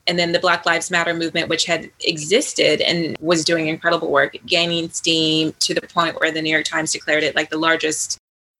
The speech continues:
movement in history, in America's history, but I would say you, you could s-, perhaps say globally as well. I think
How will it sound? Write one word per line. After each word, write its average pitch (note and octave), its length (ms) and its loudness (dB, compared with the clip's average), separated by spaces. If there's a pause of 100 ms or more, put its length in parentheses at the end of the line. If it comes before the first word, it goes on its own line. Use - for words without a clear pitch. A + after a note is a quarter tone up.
(100)
movement F#3+ 500 4
in E3 140 -2
history, F#3+ 840 2
in E3+ 140 -2
America's F3 440 0
history, D#3+ 500 -2 (160)
but E3+ 100 0
I D3+ 140 0
would D#3 180 -4
say D#3+ 160 0
you, D#3 300 -4
you E3 180 -2
could F3+ 220 2
s-, - 400 -6
perhaps E3 320 -2
say E3 120 -2
globally E3 440 0
as D#3 120 -4
well. E3+ 420 0 (420)
I F#3+ 60 2
think A3+ 460 -2